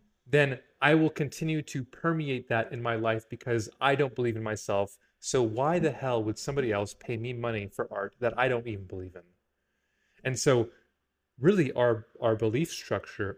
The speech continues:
our resistances that we have, they actually self-fulfill in a way. It's like a self-fulfilling prophecy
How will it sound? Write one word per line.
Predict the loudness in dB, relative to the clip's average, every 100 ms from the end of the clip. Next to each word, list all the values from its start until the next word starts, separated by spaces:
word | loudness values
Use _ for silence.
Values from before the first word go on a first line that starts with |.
| -2
our | 0
resistances | 0 -2 -6 -10 -8 -6
that | -6
we | -6 -6
have, | -4 -2 -2
they | 0 2
actually | 2 -2 -2 -2 -2 -6 _ _ _ _ _ _ _ _ _ _
self-fulfill | -12 2 2 2 -2 -6 0 2 4
in | 0
a | -2
way. | -8 -8
It's | -10 -4
like | -2
a | -2
self-fulfilling | 0 -2 -2 -6 -4 -4
prophecy | -2 -2 -2 -4 -2 -2